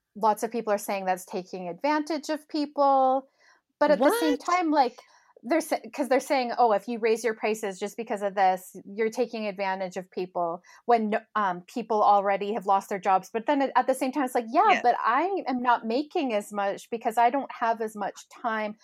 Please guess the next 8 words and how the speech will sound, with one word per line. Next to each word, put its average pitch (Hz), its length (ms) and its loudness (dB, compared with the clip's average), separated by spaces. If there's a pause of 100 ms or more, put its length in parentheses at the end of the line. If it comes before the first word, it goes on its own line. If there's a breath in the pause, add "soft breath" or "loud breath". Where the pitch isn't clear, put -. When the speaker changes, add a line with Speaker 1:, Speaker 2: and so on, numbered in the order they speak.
Speaker 1:
'cause 226 180 -6
I 233 100 2
only 320 180 0
get - 200 0
paid 214 360 -2 (160)
when 208 240 -2
I 196 100 0
massage. 180 640 0